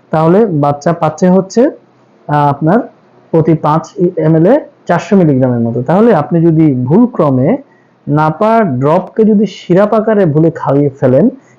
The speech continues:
খাইয়ে ফেলেন বাচ্চাকে, তাহলে দেখা যাবে যে বাচ্চার প্যারাসিটামলের ওভারডোজ হওয়ার একটা সম্ভাবনা থাকে।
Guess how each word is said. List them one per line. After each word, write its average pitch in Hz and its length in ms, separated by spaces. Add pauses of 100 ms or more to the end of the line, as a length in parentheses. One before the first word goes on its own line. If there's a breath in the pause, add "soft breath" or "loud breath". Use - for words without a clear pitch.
(140)
খাইয়ে 165 240
ফেলেন 160 300
বাচ্চাকে, 139 420
তাহলে 151 260
দেখা 139 200
যাবে 143 180
যে 226 120
বাচ্চার 165 360
প্যারাসিটামলের 160 840 (460 loud breath)
ওভারডোজ 170 600 (100)
হওয়ার 165 260
একটা 170 200
সম্ভাবনা 139 500
থাকে। 131 360